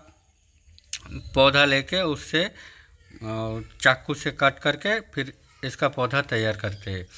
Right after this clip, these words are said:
और अभी यहाँ पे जो है, जो अभी आप देख पा रहा है स्क्रीन के ऊपर,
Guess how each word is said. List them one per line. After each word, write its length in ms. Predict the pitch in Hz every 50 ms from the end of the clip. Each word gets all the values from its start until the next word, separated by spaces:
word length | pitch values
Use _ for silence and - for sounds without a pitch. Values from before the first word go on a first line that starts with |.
| - - - - - - _ -
और 520 | 110 107 107 110 110 113 113 120 - - -
अभी 380 | 131 135 147 160 165 175 170 - - - - - _ _ _ _ -
यहाँ 200 | 139 139 151 160
पे 180 | 156 156 165 156
जो 180 | 151 160 160 151
है, 320 | 139 127 127 165 190 - - - - - _ - - -
जो 320 | 110 117 135 139 143 143 147 - -
अभी 260 | 131 131 135 147 147
आप 160 | 143 139 139 - - - - 101
देख 500 | 101 127 120 120 117 120 143 147 151 - -
पा 120 | 147 135 131
रहा 200 | 127 123 120 120
है 260 | 117 123 143 151 131
स्क्रीन 280 | - - - 135 127
के 100 | 123 131
ऊपर, 420 | 117 117 113 - - 120 147 196